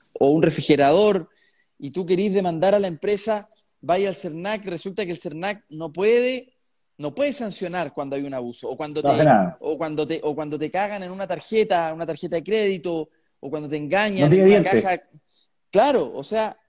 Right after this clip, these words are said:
Speaker 1: en el fondo, hoy día no tiene dientes el cernac. Bueno, cuando quisimos hacer una ley para darle dientes y que sanciona a la empresa, la constitución actual,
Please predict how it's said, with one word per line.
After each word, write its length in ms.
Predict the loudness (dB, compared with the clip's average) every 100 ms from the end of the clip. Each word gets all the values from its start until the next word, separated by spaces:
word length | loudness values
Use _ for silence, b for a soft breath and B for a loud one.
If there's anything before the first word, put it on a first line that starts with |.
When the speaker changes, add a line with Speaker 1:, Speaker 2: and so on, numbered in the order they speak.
| _ -12
Speaker 1:
en 140 | -10
el 120 | -10
fondo, 580 | -6 -6 -4 -4 -4 -12 -8
hoy 180 | -6 -4
día 180 | -6
no 160 | -6 -8
tiene 240 | -6 -6
dientes 540 | -4 -6 -6 -12 -16 -14
el 140 | -12
cernac. 340 | -10 -10 -12 -8
Bueno, 260 | -4 -2 -4 -4
cuando 280 | -4 -4
quisimos 420 | -6 -6 -4 -2 -2
hacer 160 | -2
una 200 | -2 0
ley 200 | 0 -2
para 240 | -2 -2 0
darle 300 | -2 -2 -4
dientes 300 | -6 -8 -10
y 40 |
que 60 | -10
sanciona 360 | -12 -6 -4
a 60 | -2
la 80 | -2
empresa, 500 | -2 -4 -2 -4 -6 _ _ _ -4
la 160 | -4
constitución 480 | -4 -8 -8 -6 -4
actual, 440 | -4 0 -2 -2